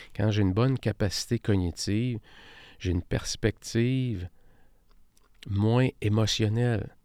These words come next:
Et je dis pas qu'il faut se couper de ses émotions, là. C'est vraiment pas ça, où je, je m'en vais pas là. Non, mais je suis capable de regarder les choses et d'être capable, avec sagesse, de voir qu'est-ce qui m'appartient, qu'est-ce qui m'appartient pas. Qu'est-ce que je contrôle,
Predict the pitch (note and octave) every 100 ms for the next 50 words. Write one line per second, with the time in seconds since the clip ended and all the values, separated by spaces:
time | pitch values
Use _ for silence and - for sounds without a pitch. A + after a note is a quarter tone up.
0 | _ - _ - - - - G#2+ G#2 -
1 | - D3+ - - A2 - - B2+ - A2+
2 | G2+ G2+ G#2 - D3 D3 G2+ F#2 - -
3 | G2+ F2+ F2 F#2 A#2+ C#3 C3 A#2+ - C3+
4 | A2 - G2 A2 G2+ A#2 B2+ B2 C3 -
5 | - - - A2+ B2 - - - - -
6 | - G#2+ G#2+ F#2+ B2 C3+ G#2 G2 G2+ G2
7 | G2+ A2+ G#2+ E2+ - F#2+ B2 C#3+ G#2+ -
8 | - - - G2 G#2 - G#2+ - B2 C3+
9 | G#2 F#2+ - - F#2 F2 A2 C3 - G#2
10 | F2 G2+ A#2 A#2 B2+ - - G2+ F#2 F2+
11 | - - F#2 G#2 C3+ - - - A#2+ A#2+
12 | - G2+ F#2+ - - - F#2 - G2+ -
13 | - - - - - C3+ C3 - G#2 -
14 | G2 E2 F2+ F#2 A2+ C#3+